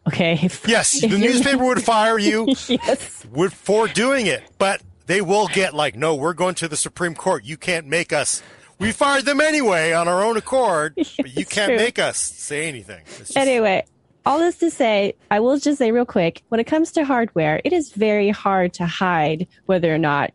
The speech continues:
Speaker 1: you're doctoring things. Like,
Speaker 2: Yeah.
Speaker 1: that is the one thing. Like,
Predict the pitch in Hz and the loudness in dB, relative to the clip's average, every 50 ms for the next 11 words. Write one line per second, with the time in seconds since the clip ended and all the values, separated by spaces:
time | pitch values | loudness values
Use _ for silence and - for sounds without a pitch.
0 | _ _ - 175 170 160 156 165 - 170 143 156 - - 170 160 156 156 160 165 | _ _ -4 -2 -2 -2 0 0 0 0 0 -2 -2 -2 -2 0 0 0 -2 -4
1 | - - - - 98 - 180 202 - - - _ _ _ _ _ _ _ - 202 | -4 -4 -4 -4 -4 -6 -8 -8 -10 -16 -20 _ _ _ _ _ _ _ -2 0
2 | 196 190 196 - - - - 269 262 285 311 311 - - 262 247 226 220 226 214 | 0 0 0 -2 -6 -6 -2 0 2 2 2 0 0 0 0 2 2 2 2 0
3 | - 143 127 165 202 202 208 - | 0 0 0 0 0 -2 -2 -4